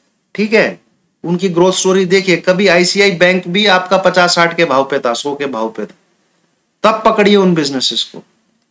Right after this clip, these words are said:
ठीक है। और इसका target तो मेरा दो हज़ार है, इस प्रकार का stock है ये। आ गया Tarsan भी दो हज़ार, ये जीएल भी दो हज़ार, तीन से पांच साल के अंदर अंदर देख लीजिएगा, ठीक है। दीपक nitrate भी मैंने चार सौ पांच सौ पे बोला था एक बार, कभी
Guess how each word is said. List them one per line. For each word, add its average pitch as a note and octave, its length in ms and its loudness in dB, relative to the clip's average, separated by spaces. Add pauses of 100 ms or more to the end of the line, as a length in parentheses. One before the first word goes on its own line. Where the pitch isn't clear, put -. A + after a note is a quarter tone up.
ठीक G#3 200 -4
है। F#3 180 0 (160)
और E3+ 120 0
इसका E3+ 260 0
target F3+ 500 0
तो F#3+ 120 0
मेरा F3+ 240 4 (180)
दो F3 200 2
हज़ार E3 360 2
है, E3+ 280 -2 (840)
इस E3 140 -4
प्रकार D#3+ 360 0
का D#3+ 120 0
stock D3+ 320 -2
है E3 100 0
ये। A2+ 180 -6 (220)
आ B2+ 140 -4
गया D3 160 0 (100)
Tarsan E3 460 0
भी C#3+ 180 -2
दो D3+ 220 0
हज़ार, C#3 360 0
ये C#3 140 -6 (100)
जीएल D#3+ 340 -2
भी D#3 120 -4
दो C#3 200 0
हज़ार, A2 280 -4 (340)
तीन D#3+ 160 0
से D#3+ 160 0
पांच C#3+ 260 -2
साल C3+ 240 -2
के B2+ 100 -8
अंदर G#2 240 -6
अंदर F#2 220 -10
देख D#3 260 0
लीजिएगा, A#2 420 -4 (500)
ठीक D#3+ 200 -4
है। C#3 80 4
दीपक D#3 360 -2
nitrate D3+ 440 -2
भी D#3+ 60 -2
मैंने D3 220 -4
चार B2+ 240 -2
सौ C3+ 120 -6
पांच B2 200 -8
सौ B2+ 140 -10
पे B2+ 120 -10
बोला A#2 260 -4
था A#2 120 -8
एक G2+ 140 -6
बार, F2+ 120 -8
कभी - 240 -16